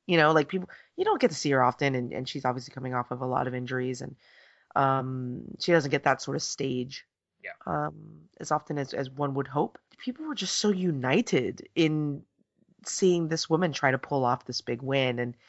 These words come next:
Speaker 1: um, that was pretty, that was pretty memorable. That was pretty
Speaker 2: That
Speaker 1: cool.
Speaker 2: was cool. Yeah, 'cause for all of the, I mean, she's been top thirty before, but Tchaikovsky really hasn't had, hasn't had very many, like, big court moments ever. So that was cool.
Speaker 1: Yep.
Speaker 2: That, that was very cool for sure.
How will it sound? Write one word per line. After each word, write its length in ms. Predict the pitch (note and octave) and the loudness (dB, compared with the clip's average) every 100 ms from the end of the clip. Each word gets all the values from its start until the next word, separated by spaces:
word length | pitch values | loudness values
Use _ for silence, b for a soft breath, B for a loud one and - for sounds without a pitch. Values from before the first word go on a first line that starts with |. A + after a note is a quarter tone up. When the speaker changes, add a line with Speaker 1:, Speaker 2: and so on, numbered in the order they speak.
| B B B B | B B B B
Speaker 1:
um, 280 | C3+ C3 B2+ | 2 2 2
that 180 | E3 E3 | 4 4
was 120 | D#3 | 2
pretty, 320 | - C3 C3 | -4 -8 -2
that 120 | - F#3+ | 2 2
was 120 | F#3 | 2
pretty 220 | - C3 | -4 -10
memorable. 500 | B2 A2 A#2 - - | -10 -14 -14 -16 -10
That 100 | - | -6
was 100 | C#3 | -6
pretty 200 | - A#2 | -6 -14
Speaker 2:
That 60 | - | -14
Speaker 1:
cool. 80 | A2 | -14
Speaker 2:
was 100 | - | -16
cool. 200 | - - | -16 -4
Yeah, 120 | D3 | -2
'cause 160 | C3+ D3 | -2 -6
for 160 | - B2 | -4 2
all 240 | C3+ C#3+ | 4 4
of 140 | C3 | 0
the, 480 | A#2+ B2 A#2 A2+ A2+ | -4 -6 -6 -8 -10
I 420 | _ _ _ _ A#2+ | _ _ _ _ -10
mean, 60 | |
she's 160 | A#2 A#2+ | -8 -2
been 140 | C#3 | -2
top 320 | - A#2 - | 0 -2 -2
thirty 220 | A#2 A2+ G2+ | -2 -2 -2
before, 260 | G2 G2 | -8 -8
but 80 | G2+ | -6
Tchaikovsky 440 | - A#2+ B2+ - | -6 -2 -2 -2
really 320 | A2 A2+ A#2 A2 | -6 -4 -2 -2
hasn't 380 | G#2 G#2+ G#2 - | -6 -8 -12 -12
had, 80 | - | -14
hasn't 380 | - A2 G#2+ | -8 -8 -8
had 380 | G#2 G#2 G2+ F#2 - b b b b b | -8 -2 -2 -4 -8 b b b b b
very 180 | A2+ A2 | -2 0
many, 240 | G#2 G2+ F#2+ | 0 -4 -6
like, 120 | G2 - | -10 -8
big 200 | G#2 F#2 | -6 -6
court 340 | - - F2 E2+ | -8 -8 -8 -8
moments 360 | E2+ - - | -14 -14 -14
ever. 320 | - E2+ - - _ _ _ _ _ _ | -10 -10 -12 -20 _ _ _ _ _ _
So 140 | - | -6
that 100 | A#2 | -4
was 120 | - - | -6 -6
cool. 260 | A2 F#2+ | -6 -4
Speaker 1:
Yep. 120 | - - _ | -6 -12 _
Speaker 2:
That, 160 | G2 - | -6 -4
that 80 | A2 | -2
was 140 | G#2+ | -2
very 200 | G#2 G2 | 0 0
cool 200 | F#2 F#2+ | -2 -6
for 120 | - | -4
sure. 320 | - - - | -6 -4 -4